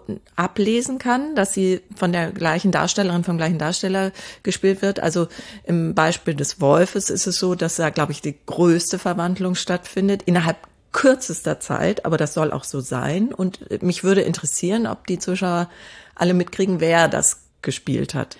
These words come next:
Hinter der Bühne ist einiges los, muss man ganz klar sagen, aber die Kostüme sind, glaub ich, so vorgedacht,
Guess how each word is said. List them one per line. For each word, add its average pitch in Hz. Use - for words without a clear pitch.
Hinter 214
der 190
Bühne 196
ist 185
einiges 170
los, 185
muss 170
man 170
ganz 160
klar 151
sagen, 165
aber 175
die 156
Kostüme 185
sind, 165
glaub 147
ich, 147
so 180
vorgedacht, 202